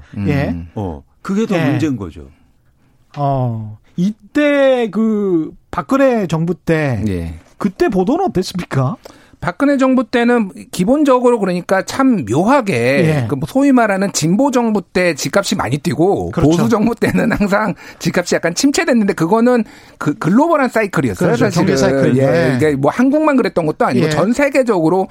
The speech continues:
Speaker 1: 음.
Speaker 2: 글로벌 금융위기를 전후로 해서 이제 완전히 달라졌잖아요. 부동산
Speaker 1: 예.
Speaker 2: 시장이라는 게. 그러니까 그때는 모두가
Speaker 1: 음.
Speaker 2: 뭐 일단 최경환 부총리 빚내서 집 사야 된다 말씀하시는 거 다 받아 적었고
Speaker 1: <laughs> 그렇죠.
Speaker 2: 뭐, 뭐 이,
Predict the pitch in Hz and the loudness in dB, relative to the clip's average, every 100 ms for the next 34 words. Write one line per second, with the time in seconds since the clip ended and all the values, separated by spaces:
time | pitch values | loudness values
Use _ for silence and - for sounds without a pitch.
0 | - 160 156 254 254 247 - 165 226 226 | -6 -2 2 2 4 2 2 2 2 2
1 | 214 190 185 185 - 156 214 254 240 208 | 0 0 0 -2 -2 2 2 4 2 2
2 | 180 165 139 117 165 254 - 113 135 127 | 0 0 0 0 0 0 0 -4 -2 -2
3 | 123 104 104 120 139 127 107 214 202 156 | -2 -2 -2 -2 0 0 0 -2 -2 -2
4 | 104 104 127 226 247 214 - - - - | -2 -2 -2 -4 -2 -4 -4 -20 -8 -6
5 | - 240 214 135 139 139 127 117 117 101 | 0 0 2 0 -2 0 2 2 0 -2
6 | 147 127 110 101 104 220 214 - 269 254 | -2 -4 -4 -6 -6 -2 -4 -2 0 2
7 | 233 208 - 165 147 131 147 214 196 160 | 0 -2 -2 -2 0 -2 0 0 0 -2
8 | 120 147 131 120 113 110 117 131 175 165 | -2 -2 0 2 0 2 0 0 -2 0
9 | 160 151 143 - - 170 - 156 - - | -2 -2 -2 -4 -2 0 2 0 -2 -4
10 | - - 127 131 131 123 - - - 165 | 0 0 2 2 0 -2 -10 -20 -4 0
11 | 165 131 139 143 170 160 | 2 2 0 -2 -4 -6